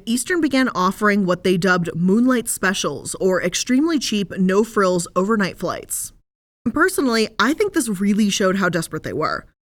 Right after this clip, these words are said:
Pan Am prided themselves on being luxurious, and here Eastern prided themselves on being associated with family vacations, thanks to their massive association with Disney. Hell, their slogan at the time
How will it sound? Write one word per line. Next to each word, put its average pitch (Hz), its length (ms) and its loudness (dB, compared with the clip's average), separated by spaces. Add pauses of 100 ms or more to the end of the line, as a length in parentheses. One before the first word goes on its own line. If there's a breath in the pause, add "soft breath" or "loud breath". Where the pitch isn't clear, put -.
(120)
Pan 208 180 2
Am 196 260 0
prided 254 380 0
themselves 185 400 0
on 180 100 2
being 170 220 0
luxurious, 175 640 0
and 165 120 -6
here 196 320 2
Eastern 233 360 0
prided 190 280 0
themselves 202 400 0
on 190 100 0
being 190 160 0
associated 208 460 0
with 196 120 0
family 196 300 0
vacations, 170 640 -2
thanks 143 320 -10
to 170 200 0
their 143 220 -4
massive 160 460 0
association 160 640 -4
with 151 160 -6
Disney. 175 480 -4 (680)
Hell, 247 340 0
their 240 200 2
slogan 226 500 0
at 339 80 -6
the 349 60 -2
time 330 440 -2